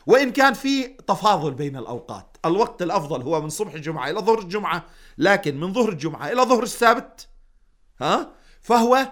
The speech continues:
يبقى ويأتي به المكلف بنية القربة المطلقة أعم من الأداء والقضاء. هنا ينفتح البحث أنه يغني أو لا يغني. الذي كان يقول بالإغناء قبل الظهر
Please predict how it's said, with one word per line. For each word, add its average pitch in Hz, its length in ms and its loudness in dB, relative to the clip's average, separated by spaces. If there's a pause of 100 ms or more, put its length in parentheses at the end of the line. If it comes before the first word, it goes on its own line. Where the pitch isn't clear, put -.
يبقى 208 680 0
ويأتي 190 540 2
به 220 180 -4
المكلف 220 680 -6
بنية 220 600 -4
القربة 220 400 -2
المطلقة 196 500 -6
أعم 208 280 0
من 165 140 -2
الأداء 190 560 2
والقضاء. - 1500 2 (540)
هنا 302 380 4
ينفتح 220 560 0
البحث 131 440 -12 (440)
أنه 220 340 2
يغني 262 320 2
أو 226 180 4
لا 208 160 4
يغني. 226 600 2 (480)
الذي 285 420 4
كان 247 300 2
يقول 190 460 0
بالإغناء 165 520 -2
قبل 151 280 -4
الظهر 240 580 2